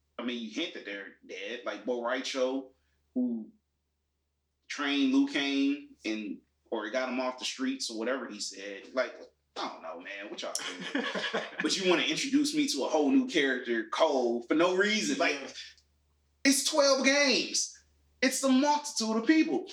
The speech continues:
Speaker 1: Matter of fact, and I was telling somebody
Speaker 2: You need to
Speaker 1: this.
Speaker 2: bring me something, somebody, what's that dude? Remember, uh, what's that guy's name who do those funny, uh, YouTube videos? He was doing Mortal Kombat,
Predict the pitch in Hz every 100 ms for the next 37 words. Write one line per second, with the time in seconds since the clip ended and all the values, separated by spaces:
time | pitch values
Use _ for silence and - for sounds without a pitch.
0 | - - 262 262 302 294 - _ _ -
1 | 214 220 - 240 202 202 202 185 180 190
2 | - 180 196 196 202 196 185 175 - 190
3 | 180 185 233 240 196 185 208 208 196 220
4 | 202 170 160 - - _ 143 135 123 117
5 | 165 165 139 151 147 151 151 151 147 151
6 | 143 135 - - - - 170 160 156 151
7 | 151 151 139 135 127 120 117 160 175 165
8 | 165 160 160 160 156 151 - - - -
9 | _ 143 143 143 156 143 151 147 156 156
10 | 156 147